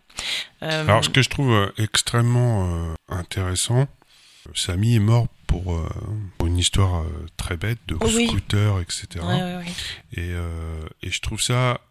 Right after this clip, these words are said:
Speaker 2: je trouve que c'est, c'est, c'est, c'est très astucieux. Euh,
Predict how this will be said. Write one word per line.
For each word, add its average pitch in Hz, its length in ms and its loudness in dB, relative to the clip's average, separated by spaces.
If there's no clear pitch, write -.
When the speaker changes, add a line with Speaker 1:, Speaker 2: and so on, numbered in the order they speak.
Speaker 2:
je - 80 -4
trouve 139 140 -4
que - 80 -4
c'est, 110 160 -2
c'est, 101 360 -4
c'est, - 220 -6
c'est - 180 -4
très 127 280 -2
astucieux. 110 540 -2
Euh, - 40 -10